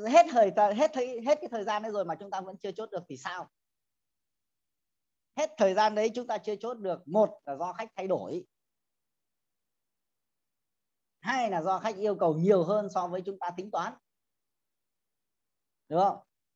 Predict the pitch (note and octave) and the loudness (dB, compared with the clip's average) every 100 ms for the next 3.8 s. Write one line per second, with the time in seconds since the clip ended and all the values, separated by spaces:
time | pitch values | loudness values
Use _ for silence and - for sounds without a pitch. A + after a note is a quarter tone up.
0 | _ _ _ _ _ _ _ - F#3+ B3+ | _ _ _ _ _ _ _ -4 -4 2
1 | A#3 A#3+ B3 G3+ F3 G3+ E3 A3+ A3+ G#3+ | 2 2 0 0 2 -2 -2 -6 -6 -8
2 | G#3+ F#3+ _ _ _ _ - G3+ G3+ A3 | -8 -18 _ _ _ _ -14 -8 -6 -4
3 | E3 - F3 E3+ E3 E3 E3 | -2 -4 -4 -10 -8 -6 -8